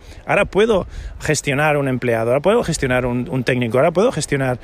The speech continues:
una campaña de anuncios en Facebook, ahora puedo gestionarlo todo, un, un, una,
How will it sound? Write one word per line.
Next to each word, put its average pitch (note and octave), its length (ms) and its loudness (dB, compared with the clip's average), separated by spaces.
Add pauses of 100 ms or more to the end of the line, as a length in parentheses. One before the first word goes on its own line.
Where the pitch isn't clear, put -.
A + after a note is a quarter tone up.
(160)
una C3 120 -2
campaña C3 380 0
de A#2+ 60 2
anuncios A#2+ 380 0
en A2 120 -4
Facebook, A2+ 360 -2
ahora D#3+ 120 4
puedo G#3 160 2
gestionarlo D3+ 500 0
todo, C#3+ 320 2 (260)
un, D3+ 160 -2
un, D3 460 -2
una, C3 600 0